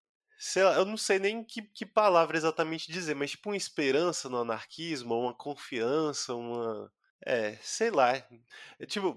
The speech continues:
porque eu acho que talvez seja bom a gente dar uma explicadinha nisso, assim, né? Porque se alguém não leu Os Despossuídos, é, é um livro em que a Ursula Le Guin, ela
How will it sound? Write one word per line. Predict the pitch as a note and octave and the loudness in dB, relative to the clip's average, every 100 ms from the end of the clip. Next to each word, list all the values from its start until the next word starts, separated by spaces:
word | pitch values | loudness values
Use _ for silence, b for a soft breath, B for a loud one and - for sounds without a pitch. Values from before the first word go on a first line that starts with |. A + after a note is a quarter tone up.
| - | -4
porque | - G3+ | -4 2
eu | F#3 | 8
acho | G3+ G3+ | 8 8
que | |
talvez | - G3+ G#3 | 4 6 4
seja | G3+ G#3 G3 | 2 2 2
bom | E3+ E3+ F3 | 2 2 2
a | E3+ | 0
gente | D#3+ D#3+ - | -2 -8 -2
dar | C3+ C#3 | 2 2
uma | C#3 C#3 | 0 -4
explicadinha | - C#3 C3 C3+ B2 G#2 A#2+ A#2+ | -6 -10 -2 2 2 -2 -8 -6
nisso, | A2+ A#2 B2 - | -6 -8 -8 -8
assim, | G#2+ - F3 | -10 -10 -6
né? | D3 | -6
Porque | C#3+ _ - B2+ A#2+ - b b | -6 _ -8 -4 -4 -6 b b
se | - - | -6 2
alguém | C3+ C#3 C#3 | 2 2 -2
não | C#3 C#3+ | -2 0
leu | C3+ C3+ B2+ | 2 2 0
Os | A#2 | -6
Despossuídos, | A2+ - C3 - A#2 C3+ F#3+ A#2+ - - b b b b _ | -14 -10 -8 -6 -8 -8 -8 -12 -18 -20 b b b b _
é, | A#2 B2+ B2+ A#2+ - - | 2 4 6 4 2 2
é | C3+ | 0
um | D3+ E3 | 0 -4
livro | F3 E3 F3 | -4 -4 -4
em | F#3 | -4
que | - | 0
a | F3 | 2
Ursula | F3+ - F#3 F3+ | 2 0 -2 -2
Le | |
Guin, | E3 F3 | -2 -2
ela | F3+ | 0